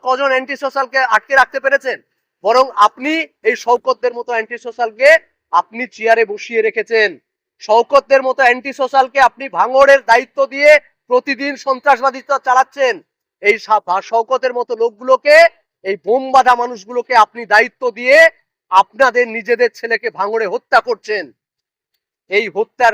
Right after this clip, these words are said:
রাজনীতি মানুষকে বোঝা উচিত। এই হত্যার রাজনীতি আমরা করি না, আমরা অধিকারের রাজনীতি করতে চাইছি, যার কারণে আমাদের উপর এত সমস্যা। এক নওশাদ সিদ্দিকীকে নিয়ে ভাঙড়ে এত সমস্যা। পশ্চিমবঙ্গে সাতাত্তরটা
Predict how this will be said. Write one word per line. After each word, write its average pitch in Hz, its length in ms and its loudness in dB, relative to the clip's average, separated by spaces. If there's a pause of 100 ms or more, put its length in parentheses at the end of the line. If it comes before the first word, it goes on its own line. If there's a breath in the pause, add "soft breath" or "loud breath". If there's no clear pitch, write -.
রাজনীতি 220 440 -4 (440)
মানুষকে 226 500 -6
বোঝা 202 200 -4 (100)
উচিত। 196 240 -20 (340)
এই 190 200 -2
হত্যার 233 340 0 (100)
রাজনীতি 233 440 -2 (400)
আমরা 208 260 -2 (100)
করি 220 240 -6
না, 214 80 6 (380)
আমরা 202 300 -2 (120)
অধিকারের 220 480 -2
রাজনীতি 202 420 -8
করতে 190 280 -16
চাইছি, 156 280 -14 (480)
যার 214 220 4 (100)
কারণে 247 240 2 (100)
আমাদের 220 340 -2
উপর 208 140 -8 (120)
এত 214 80 -4 (140)
সমস্যা। 254 380 0 (440 soft breath)
এক 202 60 2 (100)
নওশাদ 214 380 -4
সিদ্দিকীকে 196 480 -20
নিয়ে 202 180 -8
ভাঙড়ে 185 300 -6
এত 190 80 -14 (100)
সমস্যা। 165 320 -20 (420)
পশ্চিমবঙ্গে 302 800 0 (460)
সাতাত্তরটা 285 680 0